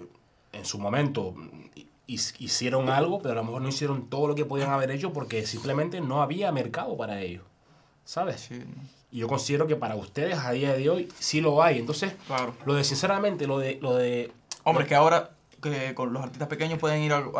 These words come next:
Speaker 2: a, ¿sabes? Lo tienen mucho más fácil para ir a una pequeña discoteca de telonero o lo que sea, ¿me entiendes?
Speaker 1: Sí,
Speaker 2: Porque es lo
Speaker 1: pero
Speaker 2: que se, ¿sabes? Está la, todo el mundo consumiendo, eh, todo este tema de urban y tal, ¿sabes?
Speaker 1: A lo que yo me refiero es que yo,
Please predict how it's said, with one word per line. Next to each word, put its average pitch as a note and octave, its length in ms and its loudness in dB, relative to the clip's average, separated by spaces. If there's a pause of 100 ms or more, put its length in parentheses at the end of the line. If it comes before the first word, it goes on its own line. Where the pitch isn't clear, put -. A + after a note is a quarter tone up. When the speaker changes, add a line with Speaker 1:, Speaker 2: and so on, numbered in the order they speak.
(160)
Speaker 2:
a, C3+ 60 -2
¿sabes? D3+ 220 4
Lo - 100 0
tienen D3 160 0
mucho D3+ 160 0
más D3 160 2
fácil E3 320 4
para C#3+ 120 4
ir D3 100 4
a C#3+ 40 6
una C#3+ 180 4
pequeña C#3 220 -2
discoteca C#3 380 0
de C3+ 60 2
telonero C#3+ 520 2
o C3 60 -2
lo C3+ 80 -4
que A#2+ 80 -4
sea, D3 240 4
¿me B2 80 -2
entiendes? A#2+ 340 -4 (240)
Speaker 1:
Sí, - 200 -2
Speaker 2:
Porque C3+ 100 6
es D#3 40 10
lo D#3 80 8
Speaker 1:
pero D#3 240 2
Speaker 2:
que D3 60 -8
se, - 60 -8
¿sabes? F3+ 160 6
Está C#3+ 240 6
la, B2+ 140 0
todo D3 100 0
el D3+ 60 0
mundo D#3+ 140 0
consumiendo, D#3+ 600 -2
eh, C3+ 400 -2
todo C#3 100 -4
este C#3 160 -6
tema C3 300 -4
de B2+ 80 -6
urban C3+ 340 -6
y B2 40 -4
tal, D3+ 200 -6
¿sabes? D#3+ 220 -6 (640)
Speaker 1:
A C3+ 100 0
lo B2+ 80 2
que C3 80 -2
yo D#3 80 2
me G3+ 80 2
refiero G#3+ 360 2
es G#3+ 40 -6
que F3 140 -2
yo, F3+ 200 -2